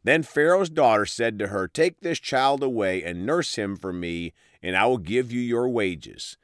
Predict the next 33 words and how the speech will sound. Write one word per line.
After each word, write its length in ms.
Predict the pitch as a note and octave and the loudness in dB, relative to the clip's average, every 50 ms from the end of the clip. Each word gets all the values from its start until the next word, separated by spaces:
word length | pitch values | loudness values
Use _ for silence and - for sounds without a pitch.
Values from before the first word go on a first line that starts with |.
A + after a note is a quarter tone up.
| _ _ _ | _ _ _
So 160 | - - G#2+ | -10 -8 -6
the 100 | G2+ G2+ | -4 -4
woman 300 | F#2+ G2 G#2+ A#2 A#2+ G2+ | -2 -2 -2 -2 -4 -4
took 300 | - - E3 E3+ E3 _ | -4 -2 -2 -2 -2 _
the 100 | - D#3+ | -8 -8
child 420 | - - C3 A#2 A2 G#2+ A2 A2 G2+ | -4 0 2 4 4 4 2 2 0
and 220 | F#2 F2+ F#2 F#2 | -4 -6 -6 -4
nursed 320 | G2+ A2 A2+ - - - - | -4 -4 -4 -6 -8 -10 -10
him." 320 | E2+ D2 C2+ G#1 G1+ _ _ _ _ _ _ _ _ _ _ _ _ _ _ | -12 -12 -12 -14 -20 _ _ _ _ _ _ _ _ _ _ _ _ _ _
Ten, 480 | - - F#2 F2+ F2+ F#2+ A2 C3 C#3+ C#3 _ _ _ _ _ | -6 -2 0 2 2 2 0 -2 -4 -8 _ _ _ _ _
"And 160 | - G2 G#2 | -6 -4 -4
the 60 | G#2 | -4
child 480 | - - - A2+ A#2 C#3 E3 F3+ D#3+ A2 | -4 -2 2 4 4 6 6 4 2 0
grew, 320 | F2 G#2 C3+ C3+ A#2 G#2 | -4 -4 -2 0 2 0
and 100 | F#2+ F2+ | 0 -2
she 140 | - - G#2+ | -4 -6 -8
brought 460 | F#2+ D#2 - F#2 G2+ A#2+ C#3+ D3 - | -8 -6 -2 2 4 4 4 4 2
him 240 | - - B2 B2 A#2+ | -2 -6 -6 -6 -6
to 100 | F#2+ A2+ | -8 -10
Pharaoh's 480 | G#2 - - A2 A2 A2+ A#2 A#2 A#2 G2+ | -10 -6 -4 -2 -2 0 -2 -2 -4 -6
daughter, 560 | G2+ F2 G2+ F#2 F2+ F2 D#2+ D#2+ D#2+ E2 - _ _ _ _ _ | -4 -2 0 0 0 -2 -2 -6 -8 -10 -12 _ _ _ _ _
and 120 | - D#2 F2 | -14 -10 -8
he 140 | G2+ G#2 | -6 -6
became 460 | G2+ G#2 F2+ - - G#2 G2+ G2 F2 E2+ | -6 -6 -6 -6 -4 -2 -2 -2 -4 -6
her 220 | F#2 F#2 A2 A#2+ | -6 -6 -4 -4
son, 580 | A2 - - A2 G2 E2+ D2+ C#2+ C#2 D2 D2 - _ _ _ _ _ | -4 -6 -4 -4 -2 -2 -4 -6 -10 -14 -16 -18 _ _ _ _ _
and 160 | - D#2+ F2 | -12 -12 -10
she 180 | - - G2 F#2 | -8 -8 -6 -6
named 440 | F#2+ F#2+ F#2+ G2 G#2 G#2 G#2+ F#2+ F2+ | -4 -2 0 0 0 -2 -4 -6 -6
him 200 | G2 G#2 G#2+ A2 | -6 -6 -4 -4
Moses, 680 | A2 A2 A2 A2+ A#2 A2 G2 E2+ - D2+ D2+ D2+ C2+ A#1 | -4 -2 0 0 2 0 0 -2 -6 -10 -12 -12 -12 -12
and 180 | D2 F2 E2+ | -12 -12 -10
said, 460 | - - G2 G2+ G2 G2 F#2+ F#2+ E2+ | -8 -4 0 2 2 2 0 -2 -6